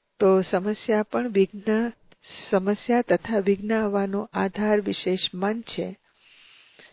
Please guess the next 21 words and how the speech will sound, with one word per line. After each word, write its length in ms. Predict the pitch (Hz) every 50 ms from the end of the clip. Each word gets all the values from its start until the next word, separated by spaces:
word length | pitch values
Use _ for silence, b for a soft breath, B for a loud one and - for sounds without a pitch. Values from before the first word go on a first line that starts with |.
| B B _ _ _ _ _ _ _ b b b b b b b b b _ -
મન 380 | 208 208 208 214 233 247 254
જ 140 | 262 247 247 247 - -
હલચલમાં 840 | 214 190 196 202 - - - 226 214 220 208 202 214 226 262 311 - _ _ _ _ _ _ _ _ _ _ _ _ _ _ _
આવે 300 | - 196 208 214 226 214
છે, 320 | 202 - - - 202 175 - _ _ _ _ _ _ _ _ _ _ _ -
એટલે 400 | 196 202 - - 220 202 214 220
બાપદાદાનો 840 | 208 - - 180 - - - 190 190 185 202 196 196 208 220 214 208
મહ-, 400 | 190 185 180 170 B B B B B B B B B _ -
મહામંત્ર 800 | 190 196 185 190 214 202 190 190 196 196 196 202 - 220 214 220
પણ 300 | - - 220 214 247 240
છે, 360 | - - - 226 262 302 349 b b b b b b b b b _
"મન 320 | 208 202 208 214 226 226 214
મના 340 | 202 185 190 190 202 202 196
ભવ." 420 | 185 - 185 185 180 180 180 180 - _ _ _ _ _ _ - b b b b b b b b b b _ -
તન 260 | 180 180 185 196 196
મના 320 | 196 196 190 202 196 196 190
ભવ, 460 | - - 202 190 180 190 196 196 190
ધન 360 | 185 - 175 180 196 190 196
મના 320 | 196 190 185 180 185 185 190
ભવ 300 | 185 - 190 185 185 190
નથી, 560 | 196 214 226 240 - - - 202 185 180 -